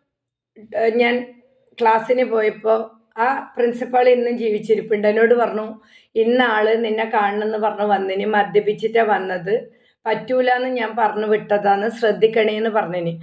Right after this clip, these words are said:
അന്ന് എനിക്ക് എന്ത് ശ്രദ്ധിക്കണം, ആരെ ശ്രദ്ധിക്കണം, എന്തിനാ ഇയാള് പുറകെ വരുന്നത്, ഒന്നും എനിക്കറിയില്ലായിരുന്നു.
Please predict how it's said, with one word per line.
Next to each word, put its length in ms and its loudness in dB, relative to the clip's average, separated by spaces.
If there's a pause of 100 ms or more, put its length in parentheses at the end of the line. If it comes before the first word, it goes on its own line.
(320)
അന്ന് 360 0
എനിക്ക് 400 0 (560)
എന്ത് 400 4
ശ്രദ്ധിക്കണം, 680 -4 (680)
ആരെ 480 2
ശ്രദ്ധിക്കണം, 640 -6 (680)
എന്തിനാ 540 2
ഇയാള് 320 0
പുറകെ 340 0
വരുന്നത്, 460 -2 (420)
ഒന്നും 1120 0
എനിക്കറിയില്ലായിരുന്നു. 880 -4